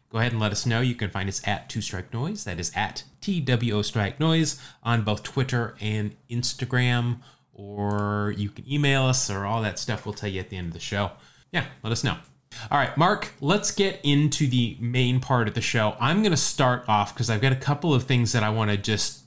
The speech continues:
talk about that you actually talked about last week, and then we'll get to your stuff. So last week we talked about pitchers scuffing the ball in a couple of different ways that peop-, the pitchers will cheat.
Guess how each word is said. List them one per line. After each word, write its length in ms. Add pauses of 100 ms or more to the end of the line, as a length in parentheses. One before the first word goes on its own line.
(260)
talk 280
about 340
that 200 (140)
you 300
actually 320
talked 260
about 220
last 280
week, 240 (260)
and 140
then 100
we'll 100
get 200
to 80
your 160
stuff. 520 (600)
So 160
last 320
week 160
we 120
talked 360
about 600 (200)
pitchers 340
scuffing 400
the 80
ball 400
in 100
a 60
couple 300
of 120
different 360
ways 560
that 300
peop-, 480
the 80
pitchers 340
will 80
cheat. 420